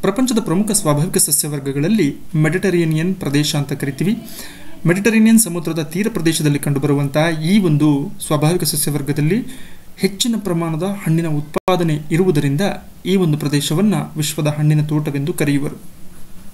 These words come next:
ವಾಯುವಿನಲ್ಲಿನ ಆರ್ದ್ರತೆಯನ್ನು ಅಳೆಯಲು ಬಳಸುವ ಉಪಕರಣ ಯಾವುದು? ಹೈಗ್ರೋಮೀಟರ್ ಸರಿಯಾದಂತಹ ಉತ್ತರವಾಗಿದೆ.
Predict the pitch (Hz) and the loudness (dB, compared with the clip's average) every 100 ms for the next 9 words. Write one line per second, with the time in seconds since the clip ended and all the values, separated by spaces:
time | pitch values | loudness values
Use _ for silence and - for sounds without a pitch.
0 | - - - - - - - - - - | -16 -18 -18 -14 -14 -16 -20 -18 -16 -16
1 | - - - - - - - - _ _ | -14 -14 -12 -12 -16 -16 -16 -16 _ _
2 | - - 175 151 202 240 262 233 196 190 | -20 -16 -8 -6 -2 0 2 4 4 2
3 | 220 - 156 165 175 208 196 170 170 160 | 0 0 0 2 0 2 2 4 2 2
4 | 147 147 180 143 139 160 156 139 165 151 | 2 4 4 2 2 0 -4 -6 -4 -2
5 | 147 170 139 135 - - - - - - | 0 0 -2 -4 -10 -14 -16 -18 -18 -18
6 | - - - - - - - - - 180 | -18 -16 -16 -16 -20 -20 -18 -8 0 2
7 | 202 226 170 - 208 - 143 147 139 139 | 4 4 2 2 0 0 -2 -4 -4 -6
8 | 139 165 180 - 156 151 147 139 139 147 | -4 -2 -2 -4 -6 0 0 0 -4 -8
9 | - - | -12 -18